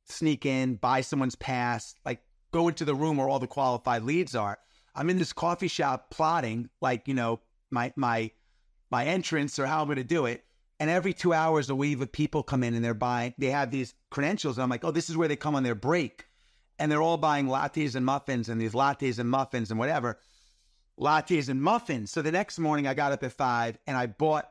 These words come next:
all the muffins from this. I controlled all the muffin inventory in Monterey, California.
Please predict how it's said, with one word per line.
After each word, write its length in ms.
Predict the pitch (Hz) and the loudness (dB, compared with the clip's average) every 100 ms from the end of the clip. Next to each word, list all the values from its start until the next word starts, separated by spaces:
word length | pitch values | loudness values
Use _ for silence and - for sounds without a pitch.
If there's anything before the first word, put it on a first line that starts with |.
| - | -4
all 520 | 156 160 170 175 180 | 0 2 2 2 2
the 80 | 151 | 0
muffins 520 | 139 151 - 127 120 | 2 2 0 -4 -4
from 180 | - 127 | -2 -2
this. 140 | 113 | 0
I 180 | 156 170 | 2 0
controlled 840 | 185 175 - - 233 214 151 139 - 127 - 156 | 0 -4 -4 -2 0 0 -2 -6 -8 -10 -8 -4
all 240 | 185 196 208 | 2 4 4
the 140 | 196 | 4
muffin 340 | 170 170 190 | 4 2 2
inventory 600 | 170 151 147 151 127 104 90 _ _ _ _ _ _ - | 0 0 0 2 2 0 -6 _ _ _ _ _ _ -4
in 120 | 175 | 0
Monterey, 480 | 165 175 170 170 160 | 4 4 2 0 0
California. 840 | 170 156 147 - 160 147 131 98 | 0 0 0 -2 0 0 0 -4